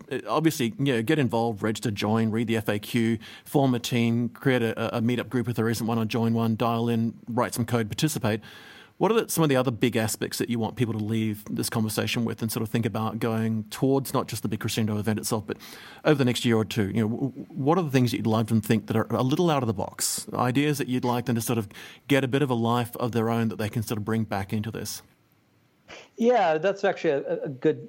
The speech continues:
Speaker 2: a good, good way to look at it. Yeah, we want people to bring out of the box ideas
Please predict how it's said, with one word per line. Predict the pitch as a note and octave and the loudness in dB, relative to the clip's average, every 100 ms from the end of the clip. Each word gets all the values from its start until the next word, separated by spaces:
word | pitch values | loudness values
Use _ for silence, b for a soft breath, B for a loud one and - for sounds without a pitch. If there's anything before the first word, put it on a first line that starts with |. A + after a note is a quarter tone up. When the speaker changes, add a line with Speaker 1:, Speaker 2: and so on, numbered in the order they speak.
| - | -6
Speaker 2:
a | |
good, | C3+ D3+ B2+ - B B | 2 2 0 -14 B B
good | D#3+ C#3 | 2 4
way | C#3+ | 4
to | C3 | 4
look | B2+ C#3 | 2 2
at | A#2+ | 2
it. | A2 | 2
Yeah, | D#3+ D#3 | 2 2
we | F3 | 0
want | D#3+ E3+ A3 - | 0 0 -2 -2
people | C#3 C3 C3 | -2 0 -2
to | A#2 | 0
bring | A#2 A2+ A2 A2 - | 0 0 -2 -2 2
out | A#2+ | 2
of | C3 | 2
the | A2+ | 2
box | A2 G#2+ - | 2 2 0
ideas | - A2 A2 G2+ G2 | -2 0 0 0 0